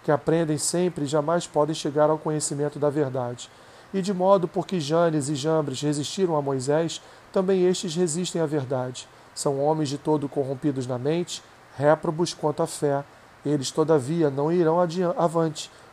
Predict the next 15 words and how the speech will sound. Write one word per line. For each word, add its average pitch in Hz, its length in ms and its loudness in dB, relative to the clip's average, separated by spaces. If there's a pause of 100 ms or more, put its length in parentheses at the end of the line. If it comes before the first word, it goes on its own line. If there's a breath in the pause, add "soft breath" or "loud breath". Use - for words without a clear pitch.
porque 143 260 -2
a 143 60 4
sua 160 200 -2
insensatez 160 720 -2
será 139 260 0
a 139 40 2
todos 147 460 -2
evidente, 139 640 -4 (260 loud breath)
como 139 220 -4
também 143 300 2
aconteceu 147 640 0
com, 147 320 -2 (160)
com 139 160 -2
a 139 60 0
daqueles. 151 640 -2